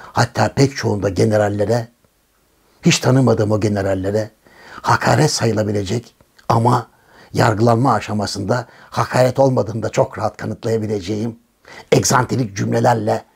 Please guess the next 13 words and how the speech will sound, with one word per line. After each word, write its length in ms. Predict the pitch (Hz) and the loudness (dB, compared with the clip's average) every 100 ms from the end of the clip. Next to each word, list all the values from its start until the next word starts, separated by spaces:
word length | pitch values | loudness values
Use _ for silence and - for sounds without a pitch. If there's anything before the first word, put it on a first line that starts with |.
| _ _ _ _ - | _ _ _ _ -2
eleştiriler 520 | 113 - - 104 101 | -2 -2 -6 -4 -4
yöneltiyordum. 580 | 95 92 85 - 82 - _ _ _ _ _ _ _ _ - - - | -4 -8 -10 -10 -12 -14 _ _ _ _ _ _ _ _ -20 -20 -14
Hiçbirisi 580 | - 233 - 285 202 185 | 2 2 4 4 4 4
beni 160 | 165 165 | 6 8
mahkemeye 540 | 143 123 139 127 123 | 6 4 2 2 4
vermediler. 680 | 120 107 104 80 98 98 - _ _ - | 2 2 -2 -6 -10 -10 -18 _ _ -6
Biri 300 | 156 160 160 | 0 4 4
hariç. 640 | 117 101 90 - - _ _ _ _ _ _ _ | 4 2 -2 -12 -18 _ _ _ _ _ _ _
Yaşıyor. 540 | 226 180 - 95 - _ _ _ _ _ - | 0 2 -2 -4 -6 _ _ _ _ _ -8
İsmi 320 | 117 - 90 | -6 -6 -10
şimdi 320 | - 117 101 | -6 -6 0
ayıp 240 | 131 107 90 | 0 0 -2
olur. 160 | 87 | -10